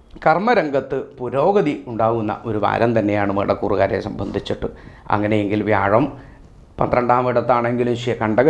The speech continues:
ശനി മാറിയിട്ടുള്ള ഒരു സമയം കൂടിയാണ്, മനസ്സിലാക്കുക. ധനപരമായിട്ടുള്ള നില അനുകൂലമായി തന്നെ തുടരും മേടക്കൂറുകാരുടെ. കലാ സാംസ്കാരിക രംഗത്തും മറ്റും പ്രവർത്തിക്കുന്ന ആൾക്കാരെ സംബന്ധിച്ചിട്ട് നല്ല ഒരു അനുകൂലമായിട്ട് വ്യക്തമായ ഒരു അംഗീകാരങ്ങളും മറ്റും പറഞ്ഞില്ലേ, നല്ലൊരു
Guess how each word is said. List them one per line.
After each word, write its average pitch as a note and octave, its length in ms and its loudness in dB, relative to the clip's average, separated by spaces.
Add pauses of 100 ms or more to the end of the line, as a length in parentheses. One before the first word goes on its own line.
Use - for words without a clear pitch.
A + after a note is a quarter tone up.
ശനി C3 240 4
മാറിയിട്ടുള്ള A#2 540 2 (160)
ഒരു A2+ 120 6 (200)
സമയം A2+ 340 2
കൂടിയാണ്, A2+ 380 4 (120)
മനസ്സിലാക്കുക. A2 500 0 (520)
ധനപരമായിട്ടുള്ള A#2+ 840 2
നില A2+ 140 2 (180)
അനുകൂലമായി A#2+ 640 2
തന്നെ A2 240 0
തുടരും G#2+ 320 2 (100)
മേടക്കൂറുകാരുടെ. G#2+ 720 2 (320)
കലാ C#3 200 4 (140)
സാംസ്കാരിക C#3+ 680 0
രംഗത്തും C3 420 0
മറ്റും A#2 240 -2
പ്രവർത്തിക്കുന്ന A#2+ 600 2
ആൾക്കാരെ C3+ 420 4
സംബന്ധിച്ചിട്ട് C#3 680 -2 (460)
നല്ല E3 260 4 (100)
ഒരു E3 120 2 (120)
അനുകൂലമായിട്ട് D3 720 2
വ്യക്തമായ D3+ 640 2 (100)
ഒരു C#3 140 0 (140)
അംഗീകാരങ്ങളും C3 680 2
മറ്റും A2+ 240 -2
പറഞ്ഞില്ലേ, A2+ 380 2 (140)
നല്ലൊരു C#3 320 2